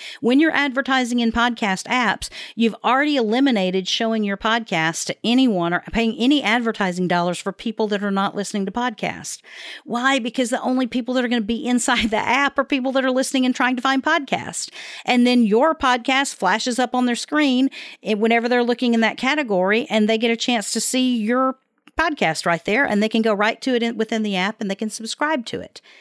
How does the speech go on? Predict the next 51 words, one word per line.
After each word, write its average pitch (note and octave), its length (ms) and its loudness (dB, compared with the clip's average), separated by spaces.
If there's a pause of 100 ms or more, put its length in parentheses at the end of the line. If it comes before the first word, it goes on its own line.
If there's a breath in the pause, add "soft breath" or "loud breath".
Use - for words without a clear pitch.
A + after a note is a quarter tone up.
(640 loud breath)
So D4 260 0
it's - 300 -2 (180)
kind D#4+ 260 4
of C4 140 0
being C#4+ 200 6
in C4 60 6
the A#3 80 4
right B3 220 0
place A#3+ 220 0
at G#3 60 -4
the G#3 60 -2
right A3 220 2
time F4 400 0
in G#3+ 80 2
front A#3 160 0
of G#3 60 -2
the G3+ 60 0
right G3 220 0 (120)
audience, A#3+ 840 0 (240 loud breath)
but A#3+ 140 0
you've B3 160 2
eliminated A3+ 760 2
the F#3 60 0
fifty A3 280 0
percent F#3+ 300 -4
of F3 60 -2
the E3+ 60 -4
population F3 640 0
that E3+ 120 0
might F3+ 240 0
not F3+ 160 -2
even E3 180 0
listen E3 240 -4
to D3 40 -2
the D3+ 60 -8
podcast - 760 -8 (300)
or E3+ 140 -2
to - 220 -4
a C4+ 200 0
podcast, - 680 -10 (240 loud breath)
and F#3+ 200 0
yet E3+ 180 0
you're G#3+ 160 -4
trying E3+ 320 -4
to E3 60 -4
advertise D#3 520 -6
to D3+ 80 -12
them D3+ 160 -4
on C#3+ 100 -4
social C#3 320 -6
media. D3 400 -6